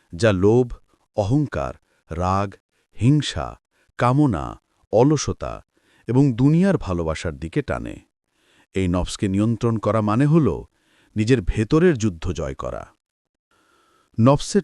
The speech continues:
তিনটি ধাপ, ইমাম গাজ্জালী রহিমাহুল্লাহর ব্যাখ্যা অনুযায়ী। আন নাফসু আল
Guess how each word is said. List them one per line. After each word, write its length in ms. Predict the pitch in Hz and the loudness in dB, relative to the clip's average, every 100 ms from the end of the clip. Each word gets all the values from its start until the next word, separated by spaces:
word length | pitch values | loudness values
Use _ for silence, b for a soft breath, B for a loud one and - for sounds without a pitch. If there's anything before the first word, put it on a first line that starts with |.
| - | 0
তিনটি 340 | 151 156 170 120 | 0 0 -2 -4
ধাপ, 380 | 87 62 - - _ _ _ _ _ - | -6 -8 -10 -16 _ _ _ _ _ 0
ইমাম 260 | 120 117 | 2 4
গাজ্জালী 480 | 101 104 85 113 143 | 2 0 2 2 4
রহিমাহুল্লাহর 800 | 135 107 113 95 87 78 92 135 - _ - | 2 2 0 -2 -4 -4 -2 -4 -6 _ -8
ব্যাখ্যা 340 | 113 - - | -6 -6 -6
অনুযায়ী। 500 | 76 71 71 50 50 - _ _ _ _ _ _ b b b b | -6 -4 -6 -10 -12 -18 _ _ _ _ _ _ b b b b
আন 120 | 117 | 0
নাফসু 640 | 107 101 - - - 160 170 - _ _ _ _ _ _ | 2 2 -2 -6 -2 -2 -2 -8 _ _ _ _ _ _
আল 160 | 110 107 | 0 0